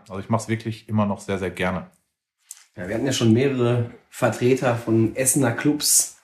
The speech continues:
Speaker 2: bei uns hier. Äh, aber was macht denn so den E S C Preußen aus? Warum sollten sich interessierte Kinder, aber auch Senioren, äh, dazu entscheiden,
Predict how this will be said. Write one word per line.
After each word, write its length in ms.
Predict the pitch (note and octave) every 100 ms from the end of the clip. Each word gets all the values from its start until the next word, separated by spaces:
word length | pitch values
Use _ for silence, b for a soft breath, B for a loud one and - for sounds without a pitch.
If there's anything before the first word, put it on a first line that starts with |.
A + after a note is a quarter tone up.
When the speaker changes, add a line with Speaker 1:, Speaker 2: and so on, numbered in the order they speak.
| -
Speaker 2:
bei 160 | A2+
uns 400 | A#2 C#3 D3+ D3+
hier. 360 | - C#3+ C#3 C3
Äh, 300 | C3 B2 A#2+ B B B
aber 160 | - G#2+
was 160 | C#3+ -
macht 180 | D3
denn 160 | C#3 B2+
so 140 | B2
den 180 | A#2+ A#2
E 140 | G#2+ B2
S 200 | A2+ -
C 280 | A#2+ A2 A2 -
Preußen 500 | - G#2+ A#2+ - A#2
aus? 500 | - A#2 C3 B2+ -
Warum 220 | A2+ A#2
sollten 340 | G2+ G#2+ A2 A2
sich 280 | A2 G#2+
interessierte 840 | B2+ B2 A2 - C3 B2+ B2 A2+ A2 _ _ _ _ -
Kinder, 600 | - D#3 D#3+ D3 C3+ C3 - -
aber 240 | B2 C3
auch 140 | A#2+
Senioren, 840 | A2 A2 C#3+ C#3 C3 B2 A#2+ A#2+ B B B -
äh, 100 | A2
dazu 300 | A2 A2 B2+
entscheiden, 720 | A2 G#2+ A2 G#2+ G#2 G#2